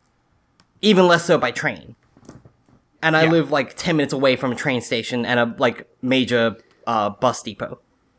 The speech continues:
Speaker 1: So it's no huge issue for me. But,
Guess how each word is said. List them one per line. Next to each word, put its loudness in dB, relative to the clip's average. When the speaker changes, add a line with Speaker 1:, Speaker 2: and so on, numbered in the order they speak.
Speaker 1:
So 2
it's -2
no 4
huge 2
issue -2
for -16
me. -6
But, -2